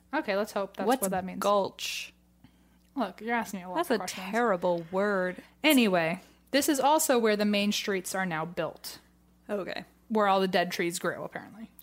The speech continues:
Speaker 2: Gulch Avenue.
Speaker 1: I know when I'm dead, I, I'll be growing,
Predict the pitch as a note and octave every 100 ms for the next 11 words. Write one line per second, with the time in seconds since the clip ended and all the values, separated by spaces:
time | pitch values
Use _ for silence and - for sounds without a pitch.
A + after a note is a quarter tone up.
0 | - - G3 - - - _ _ - F3+
1 | F#3+ G3+ - F#3+ A#3+ C4 C4+ G#3 G#3 A3
2 | F#3 F#3 F3 E3+ E3+ D#3+ F#3 F3+ F#3 F3+
3 | D#3+ D3 D#3